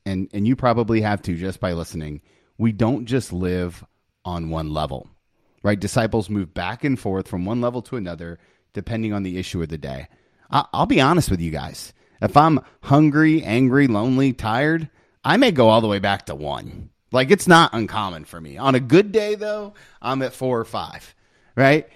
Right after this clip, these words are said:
But, but again, my emotions can influence my ability to be obedient so much,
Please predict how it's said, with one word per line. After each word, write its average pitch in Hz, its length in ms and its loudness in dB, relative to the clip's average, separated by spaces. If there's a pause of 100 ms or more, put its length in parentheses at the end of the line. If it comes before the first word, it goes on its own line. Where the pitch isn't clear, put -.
(280)
But, 147 340 -2
but 151 140 0
again, 147 320 2
my 139 260 -2
emotions 117 800 -2
can 117 160 -4
influence 120 640 -2
my 110 160 -2
ability 110 440 -2
to 92 60 -8
be 98 160 -2
obedient 95 540 -2
so 147 380 -2
much, 123 640 -6